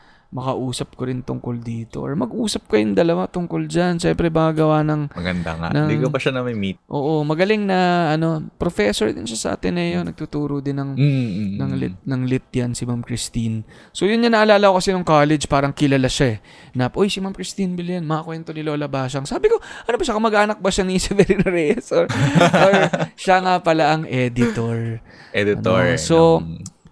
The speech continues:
Speaker 1: yun, sa, sa akin
Speaker 2: collection.
Speaker 1: lang tumatak talaga yung mga, mga gawa niya, no, sa mga bata,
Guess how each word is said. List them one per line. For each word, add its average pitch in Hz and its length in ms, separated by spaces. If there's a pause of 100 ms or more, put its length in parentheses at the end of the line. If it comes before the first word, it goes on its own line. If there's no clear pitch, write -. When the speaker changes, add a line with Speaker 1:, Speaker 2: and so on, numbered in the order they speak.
Speaker 1:
yun, 180 320
sa, 165 240
sa 165 240
akin 160 160
Speaker 2:
collection. - 20
Speaker 1:
lang 165 160
tumatak 139 460
talaga 131 320
yung 123 160
mga, 117 480 (400)
mga 120 240
gawa 117 420
niya, 123 240
no, 113 140
sa 117 160
mga 120 240
bata, 117 400